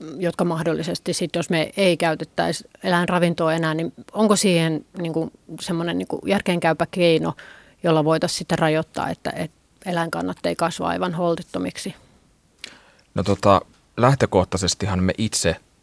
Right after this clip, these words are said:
Speaker 2: luodaan se eläinkanta, mitä me käytetään liha- ja maito- ja munateollisuuteen. Et ei niitä eläimiä olisi, jos ihmiset ei niitä siittäisi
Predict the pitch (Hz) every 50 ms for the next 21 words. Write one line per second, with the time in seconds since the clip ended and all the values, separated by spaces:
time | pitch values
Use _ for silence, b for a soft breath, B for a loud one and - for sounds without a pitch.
0 | _ - - 104 127 139 120 80 67 65 80 78 76 76 - - 71 82 90 85
1 | 82 80 78 76 82 80 69 - - 62 67 - 78 76 - - - 78 76 73
2 | 76 73 - - - 62 69 71 - - - - 90 92 90 - 76 73 73 76
3 | 78 85 82 - - 78 65 73 85 90 82 76 - - 52 52 58 - - -
4 | 57 50 - - 76 69 - - 87 92 95 107 113 - - 92 101 107 98 85
5 | 87 85 73 - - 92 101 92 78 69 - - b b b b b b - 82
6 | - - - 101 107 110 98 85 - 76 - - - - 73 73 76 76 78 73
7 | - 76 - - 82 73 69 - _ - - - - - - - -